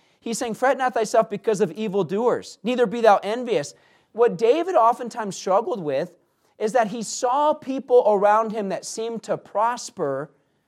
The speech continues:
and yet he himself had struggles and difficulties. And he would get to the point where he would fret about it.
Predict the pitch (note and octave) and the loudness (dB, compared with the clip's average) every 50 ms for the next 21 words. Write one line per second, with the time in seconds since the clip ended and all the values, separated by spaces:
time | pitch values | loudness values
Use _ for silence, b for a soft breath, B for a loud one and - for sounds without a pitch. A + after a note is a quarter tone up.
0 | _ _ _ _ _ _ _ _ _ _ _ _ - G3 G3+ A3+ G#3+ F#3 - - | _ _ _ _ _ _ _ _ _ _ _ _ -8 -4 0 0 0 0 -2 -4
1 | A#3+ B3+ C4 A#3+ G#3 F#3 - A#3 A3 A3+ A3 G#3+ G3+ F#3 E3 - - A3 G#3+ B3+ | -8 -6 -6 -6 -6 -4 0 2 2 2 2 0 -4 -6 -6 -6 -4 -2 -2 -2
2 | D#4+ D#4 E3 A2+ - - - _ _ _ _ _ _ _ _ _ _ _ _ _ | -4 -6 -12 -14 -16 -20 -20 _ _ _ _ _ _ _ _ _ _ _ _ _
3 | _ _ _ _ _ - F3 F3 C#3 A3 B3+ C#4 - C#4 C4 - - F#3 D#3+ - | _ _ _ _ _ -14 -12 -12 -8 -8 -8 -8 -6 -8 -6 -2 0 -2 -2 -2
4 | - B2 G2+ F2+ - - - _ _ _ _ _ _ _ _ _ _ _ - - | -6 -16 -16 -16 -18 -20 -20 _ _ _ _ _ _ _ _ _ _ _ -12 -8
5 | G#3+ A3+ G#3+ E3+ D3+ - G3+ A3 E3 D3 A#3+ A#3 - - D4+ D4+ C4 - - B3 | -6 -6 -6 -6 -8 -10 -10 -10 -8 -8 -8 -10 -10 -2 2 2 2 2 2 -4
6 | B3 B3+ A3+ A3 G#3 G3+ - B3 A#3 A3 E3+ - - - - A#3+ C#4 D#4+ D4 C4 | -4 -2 -2 -4 -4 -4 -6 -6 -6 -6 -6 -8 -12 -8 -2 0 2 2 2 2
7 | G#3+ F3 G3+ F3+ D#3+ D#3 - | 2 2 2 0 0 -2 -6